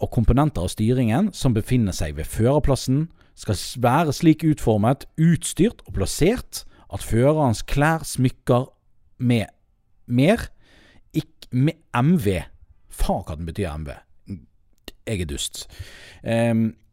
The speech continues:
i-, <laughs> ikke kan hake seg fast ved vanlige manøver, manøvreringsbevegelser. Det var, eh, det var paragraf tjueén om, eh, om, eh,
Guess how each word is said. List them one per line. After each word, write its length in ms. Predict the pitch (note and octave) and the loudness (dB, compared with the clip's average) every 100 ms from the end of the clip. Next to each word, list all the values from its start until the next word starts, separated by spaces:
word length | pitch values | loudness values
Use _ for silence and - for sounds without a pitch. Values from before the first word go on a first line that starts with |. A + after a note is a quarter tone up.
| - | -4
i-, 140 | D#3 - - - - - D#3+ B2+ - - F#3+ | -4 -2 2 2 0 -10 -12 -6 -6 -4 -2
<laughs> 800 | - - C#3 - - F#3+ - D#3 | -2 -2 -4 -4 -12 -12 -2 -2
ikke 240 | - A3 | 0 -4
kan 200 | A#2+ A#2 - - - | -2 -4 -4 -14 -4
hake 320 | G2+ - C3 | -4 -2 -6
seg 220 | - E2 - | -6 -8 -6
fast 380 | F#3 - - - - - - | -6 -8 -10 -12 -12 -20 -16
ved 260 | G2+ G2+ F2+ F2 | -4 -2 -2 -2
vanlige 540 | G2 A#2 B2 F2 - - - _ - | 0 0 0 0 -4 -14 -20 _ -10
manøver, 840 | F2+ F#2 F#2+ B2+ B2 D2+ C2 - - _ _ - - | -6 -2 2 4 4 2 -6 -14 -20 _ _ -20 -6
manøvreringsbevegelser. 1600 | A2+ A2+ A2 G#2+ A#2+ F#3+ A2+ C#2+ C2+ - F2 C#2+ A1+ B1 - - - _ - - | 0 2 4 2 2 0 0 -2 -12 -8 -8 -8 -10 -12 -12 -12 -16 _ -20 -20
Det 480 | - A2 D#3 C3+ G2+ | -14 2 4 6 4
var, 300 | A#2+ G#2 D2+ - | 2 2 -2 -12
eh, 640 | G#2 F#2 E2+ E2 D2 C#2 A#1+ B1+ F#2+ | -8 -6 -6 -6 -8 -12 -14 -16 0
det 140 | D3 A2 | 2 4
var 120 | B2 | 2
paragraf 500 | - G2 E2+ F2 - - | 2 -4 -4 -6 -8 -14
tjueén 540 | - F#2 C#2+ D#2+ - - - | -6 -6 -6 -8 -8 -10 -10
om, 240 | G#2+ F#2 E2+ | -8 -6 -6
eh, 280 | D#2+ D#2 D#2+ | -6 -8 -12
om, 240 | - F2 D#2 | -10 -8 -8
eh, 160 | C#2+ | -10